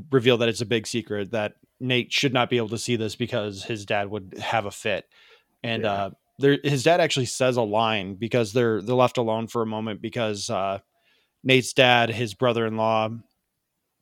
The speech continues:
Speaker 1: and, uh, his niece go out for ice cream because his sister asks what Nate's dad would consider an inappropriate question about how, how much tail Na-, Nate is getting. Like, "Oh, you're the hottest coach in football." And,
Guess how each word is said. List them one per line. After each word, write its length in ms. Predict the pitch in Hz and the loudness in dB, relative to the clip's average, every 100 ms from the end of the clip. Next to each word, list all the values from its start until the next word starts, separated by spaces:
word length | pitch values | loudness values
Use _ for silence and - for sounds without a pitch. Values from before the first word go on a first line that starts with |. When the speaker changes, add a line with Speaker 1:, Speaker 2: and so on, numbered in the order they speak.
| _ _ _ _ | _ _ _ _
Speaker 1:
and, 300 | 123 120 110 | -2 -2 -2
uh, 140 | 107 104 | -2 -2
his 200 | 113 110 | -4 0
niece 300 | 147 147 - | 4 4 4
go 180 | 131 117 | 2 4
out 160 | 117 113 | 4 2
for 120 | 117 | 2
ice 220 | 131 - | 2 2
cream 260 | - 110 107 | -4 -6 -6
because 320 | 107 110 101 | -6 -8 -4
his 140 | 120 | -4
sister 300 | 139 131 127 110 | -2 -2 0 2
asks 440 | 110 110 - - | 2 0 -4 -6
what 240 | 113 107 - _ - _ _ - | -2 -2 -4 _ -20 _ _ 0
Nate's 260 | 143 139 - | 2 2 4
dad 200 | 131 120 | 4 4
would 180 | 113 | -2
consider 340 | - 120 123 120 | -6 -4 -2 -2
an 80 | 101 | -2
inappropriate 600 | 113 98 123 - 101 - | -6 -4 -4 -4 -6 -4
question 320 | 127 - 120 | -4 -2 -2
about 220 | 107 95 | 0 0
how, 300 | 113 110 104 107 - | 0 -2 -2 -8 -2
how 140 | 139 | 0
much 260 | 127 - - | 0 -2 -4
tail 500 | - 131 117 107 104 | -2 0 0 -4 -8
Na-, 220 | 113 110 110 135 | -6 -4 -4 -2
Nate 200 | 120 110 | -2 -2
is 140 | 104 | -4
getting. 360 | 123 107 101 104 | -2 -2 -4 -6
Like, 200 | 92 139 | -2 2
"Oh, 100 | 170 | 2
you're 140 | 156 | 4
the 80 | 147 | 4
hottest 300 | 160 151 - | 4 2 2
coach 240 | 160 147 | 2 2
in 80 | 147 | -4
football." 520 | - 175 147 123 110 | -4 -2 2 4 2
And, 180 | 101 107 | -4 -10